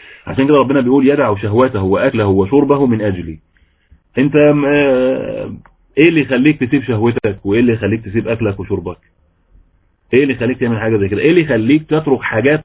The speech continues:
مباحه، آه، في حياتك؟ ايه اللي يخليك تترك حاجات، آه، آه، تشتهيها نفسك؟ الاكل والشرب حاجه، يعني بعض الناس يقول لك: "انا م-، يعني م-،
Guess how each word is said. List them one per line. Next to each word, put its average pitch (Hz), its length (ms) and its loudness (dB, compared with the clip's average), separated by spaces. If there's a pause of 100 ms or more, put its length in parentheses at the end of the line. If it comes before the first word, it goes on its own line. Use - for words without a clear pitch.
مباحه، 135 680 0 (1080)
آه، 104 140 0
في 101 160 -4
حياتك؟ 110 480 0 (300)
ايه 160 140 4
اللي 160 140 0
يخليك 135 520 -2
تترك 156 380 0
حاجات، 147 480 0 (460)
آه، 120 520 2
آه، 110 500 0 (100)
تشتهيها 151 440 0
نفسك؟ 190 340 -6 (460)
الاكل 151 260 2
والشرب 135 420 0 (460)
حاجه، 151 260 0
يعني 147 240 0
بعض 139 220 0
الناس 147 300 0
يقول 151 180 4
لك: 147 220 0
"انا 135 160 2
م-، 117 220 2
يعني 98 300 -2
م-، 98 140 -4